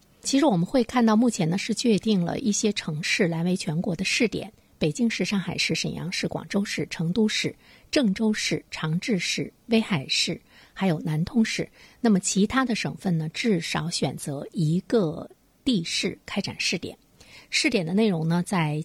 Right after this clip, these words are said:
加强监督管理、规范收费这一方面呢，会执行。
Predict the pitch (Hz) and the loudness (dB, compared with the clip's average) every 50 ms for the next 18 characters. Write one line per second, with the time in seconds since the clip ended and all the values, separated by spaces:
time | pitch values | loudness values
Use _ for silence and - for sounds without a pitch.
0 | - _ _ - 208 220 - - 165 170 196 - 226 220 226 - 240 233 233 233 | -8 _ _ -2 -2 -2 0 0 0 0 2 4 4 4 4 2 2 0 0 -2
1 | - - 160 147 156 190 208 170 - - - - - 214 - - 202 185 - 247 | 0 -2 -2 2 2 2 2 2 0 -4 -6 -2 -2 -2 0 0 -2 0 2 0
2 | 254 - - 214 156 - - 156 156 156 - 170 170 165 156 151 - - 143 - | 0 2 2 0 0 0 -2 -4 -4 -4 -4 -2 -2 0 -2 -2 -6 -8 -12 -14
3 | _ - - - _ _ - - 170 156 156 - - - 175 - - - - 151 | _ -20 -20 -20 _ _ -2 0 0 0 0 -4 -2 0 0 0 0 -2 -4 -8
4 | 151 - | -10 -12